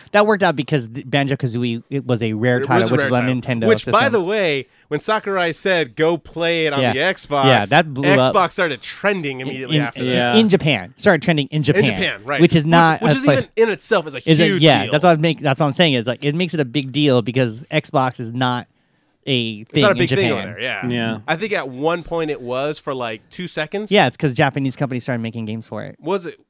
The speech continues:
Speaker 2: like, Ace Combat, was it? That ended up coming out for
Speaker 1: Uh,
Speaker 2: the Xbox, and then it made it really big, and then, like, the very next day, Sony announced something else, and they were
Speaker 1: Yeah,
Speaker 2: just like,
Speaker 1: right,
Speaker 2: "Ace
Speaker 1: okay.
Speaker 2: Combat, what's that?"
Speaker 1: Like, "I, we don't wanna play that." It's
Speaker 3: Uh, hmm.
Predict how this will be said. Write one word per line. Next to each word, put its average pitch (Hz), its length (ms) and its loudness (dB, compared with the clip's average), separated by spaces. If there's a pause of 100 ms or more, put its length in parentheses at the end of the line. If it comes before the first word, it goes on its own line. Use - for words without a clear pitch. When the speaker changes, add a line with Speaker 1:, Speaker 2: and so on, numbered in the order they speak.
(120)
Speaker 2:
like, 135 180 -18
Ace 180 140 -8
Combat, 190 340 -10
was 220 140 -10
it? 247 220 -12
That 185 160 -14 (600)
ended 156 160 4
up 165 140 4
coming 170 100 4
out 165 160 2
for 185 60 -4
Speaker 1:
Uh, 190 40 -4
Speaker 2:
the 180 80 -8
Xbox, 185 200 -6
and 165 80 -2
then 160 80 2
it - 20 -2
made 165 140 0
it 165 40 -2
really 165 160 -2
big, 156 280 -2
and 151 100 -8
then, 151 80 -2
like, 151 160 -6
the 143 80 -8
very 147 240 -2
next 151 220 -4
day, 139 400 -2 (180)
Sony 156 340 0
announced 147 240 0
something 139 240 -8
else, 139 140 -2
and 139 100 -8
they 135 40 -2
were 131 80 0
Speaker 1:
Yeah, 120 80 0
Speaker 2:
just - 160 -6
like, 143 140 0
Speaker 1:
right, 120 120 -2
Speaker 2:
"Ace 214 140 2
Speaker 1:
okay. 139 100 0
Speaker 2:
Combat, 185 400 2
what's 190 160 -4
that?" 160 400 0
Speaker 1:
Like, 127 80 -6
"I, 147 120 -4
we 147 80 -2
don't 139 100 -2
wanna 123 140 -4
play 113 160 -6
that." 98 280 -8
It's 139 320 -12
Speaker 3:
Uh, 123 460 -2 (240)
hmm. 123 240 -6